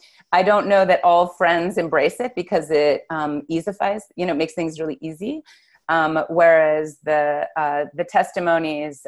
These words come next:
are, are, you know, meant to, you know, be in, be in dialogue again with sort of those,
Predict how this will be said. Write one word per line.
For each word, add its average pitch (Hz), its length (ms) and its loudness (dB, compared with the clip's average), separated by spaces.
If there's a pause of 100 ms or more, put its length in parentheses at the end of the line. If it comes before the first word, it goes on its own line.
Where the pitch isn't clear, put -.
(100)
are, 147 580 0
are, 151 380 -4 (100)
you 190 100 -10
know, 151 380 -2
meant 151 320 -8 (160)
to, 147 360 -4 (380)
you 226 140 -4
know, 185 240 2
be 208 180 0
in, 180 320 -2 (100)
be 208 120 -2
in 185 100 -2
dialogue 147 640 0
again 147 580 -8
with 147 220 -8
sort 147 240 -6
of 143 160 -2
those, 143 260 -4